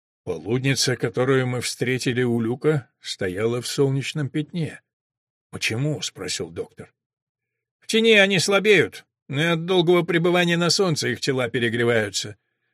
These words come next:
Вероятно, чередование тень-солнце позволяет им поддерживать хоть какое-то подобие равновесия. Они очень нестабильны, зависят от изменений в окружающей среде. Думаю, их психика тоже перевозбуждена.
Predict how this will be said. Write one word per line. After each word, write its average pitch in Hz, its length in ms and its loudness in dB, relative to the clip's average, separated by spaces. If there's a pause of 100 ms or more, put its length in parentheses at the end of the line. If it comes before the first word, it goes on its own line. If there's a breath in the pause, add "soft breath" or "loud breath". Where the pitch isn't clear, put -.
(180)
Вероятно, 165 540 2
чередование 175 920 2
тень-солнце 180 920 2
позволяет 160 540 0
им 170 220 4 (320 loud breath)
поддерживать 160 600 6
хоть 185 200 2
какое-то 185 560 4
подобие 170 460 4
равновесия. 175 640 0 (560 soft breath)
Они 202 200 0
очень 196 220 2
нестабильны, 180 720 0 (200)
зависят 156 520 2
от 160 140 -2
изменений 170 480 0
в 160 60 0
окружающей 156 640 0
среде. 135 480 -4 (580)
Думаю, 165 420 4
их 170 280 2
психика 151 600 2
тоже 147 440 4
перевозбуждена. 135 1040 2